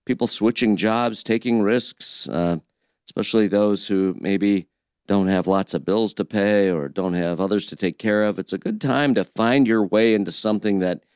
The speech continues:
is dynamic and exciting, that works for you, and that's growing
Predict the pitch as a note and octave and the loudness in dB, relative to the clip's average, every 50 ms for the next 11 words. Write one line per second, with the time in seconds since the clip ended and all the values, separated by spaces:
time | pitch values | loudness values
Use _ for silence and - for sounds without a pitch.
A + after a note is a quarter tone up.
0 | _ _ _ _ _ _ _ - E2+ E2 - D#2+ D2+ E2+ G2+ A#2+ A#2+ A#2 A2+ G#2+ | _ _ _ _ _ _ _ -2 -2 0 0 0 2 4 4 4 4 4 2 2
1 | - F2+ D#2+ D2 - - A#2 A2 A2 A2 A2 G#2 F#2 E2+ C2 G2 D#3 F#3 F#3+ - | 0 -2 -4 -4 -2 0 2 2 4 4 2 2 0 0 0 0 0 0 0 -4
2 | - - C#3 B2+ A#2+ A#2+ C3 D3+ D3+ C#3 C3 C3+ B2 A2+ - _ - A#2+ B2+ C#3+ | -4 -2 0 2 4 4 4 6 6 6 6 4 2 -2 -8 _ -2 0 2 2
3 | - - - - B2 C3+ D#3+ A#3 C#4+ D#3 A#2 D#2+ B1 G#1+ | 2 0 0 2 2 4 4 2 2 0 0 -2 -4 -10